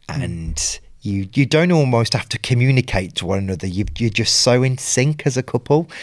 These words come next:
Speaker 2: It's just wonderful to, to witness from the outside. So I just wanted to say that, 'cause I think you're both incredible,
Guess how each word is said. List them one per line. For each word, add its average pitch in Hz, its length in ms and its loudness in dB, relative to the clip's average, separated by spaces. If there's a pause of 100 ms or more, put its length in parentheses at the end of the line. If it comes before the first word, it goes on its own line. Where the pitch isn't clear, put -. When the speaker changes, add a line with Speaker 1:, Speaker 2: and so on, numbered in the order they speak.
(200)
Speaker 2:
It's 113 240 -2
just - 240 -2
wonderful 101 420 -2
to, - 280 -2 (560)
to - 120 -6
witness 117 580 -4
from 113 220 -4
the 113 120 0
outside. 113 680 -2
So 107 280 -2
I 107 100 2
just 110 200 -2
wanted 131 180 2
to 139 80 0
say 147 280 4
that, 92 260 -6
'cause 107 120 0
I 110 80 2 (240)
think 147 160 0
you're 123 80 -2
both 131 420 2
incredible, 90 540 -6